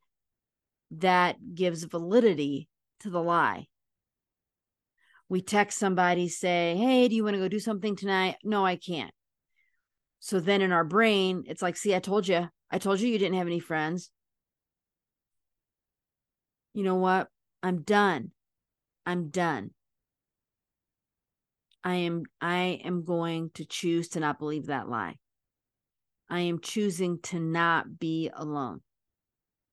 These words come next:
I am going to be me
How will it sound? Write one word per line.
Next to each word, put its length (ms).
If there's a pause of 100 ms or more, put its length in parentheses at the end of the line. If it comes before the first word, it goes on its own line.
(400)
I 500
am 220
going 480
to 100
be 580 (140)
me 720